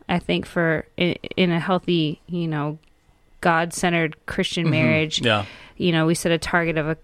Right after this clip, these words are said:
Speaker 1: two to three times a week, and then, um, discuss needs and desires and
Speaker 2: Yeah.
Speaker 1: wants openly with no pressure. You know, help, it just helps each other know how to love each other well,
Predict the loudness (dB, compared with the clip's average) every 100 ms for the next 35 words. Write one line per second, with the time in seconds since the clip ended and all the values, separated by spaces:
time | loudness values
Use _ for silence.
0 | _ -4 -2 0 -4 -2 -2 2 4 2
1 | 0 -8 -14 -2 0 4 4 4 4 2
2 | 2 0 0 0 0 2 0 2 2 2
3 | 2 0 2 2 2 0 -2 -2 -2 2
4 | 4 2 0 -6 -2 -2 -2 -2 -4 -4
5 | -4 -4 -4 -6 -6 -6 -6 -4 -4 -2
6 | -2 0 0 -2 -4 -2 -4 -2 -6 0
7 | 0 0 0 2 2 0 -4 -20 -20 -20
8 | _ 0 2 2 _ -4 -2 0 0 -2
9 | -4 -2 -2 -4